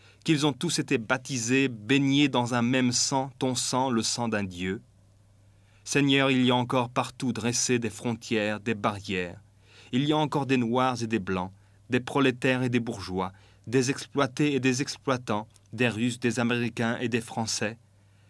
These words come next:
Et certains de tes fils acceptent ces barrières comme s'il était normal que dans une même famille, certains gosses mangent les restes à la cuisine pendant que les autres se gavent dans la salle.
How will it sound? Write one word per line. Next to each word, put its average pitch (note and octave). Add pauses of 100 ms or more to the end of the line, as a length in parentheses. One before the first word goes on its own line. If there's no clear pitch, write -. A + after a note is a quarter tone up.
(220)
Et C3
certains D3+
de C#3
tes B2+
fils C3+
acceptent B2+
ces A#2
barrières G#2+ (360)
comme D3
s'il D#3
était C#3+
normal G2+
que B2+
dans A#2+
une A#2
même D3
famille, C3 (280)
certains C3+
gosses A#2
mangent A#2+
les A2+
restes A#2+
à A2+
la A2+
cuisine G#2+ (300)
pendant A#2
que A#2+
les A2+
autres A#2
se A2
gavent G#2+
dans G#2+
la G#2
salle. G2+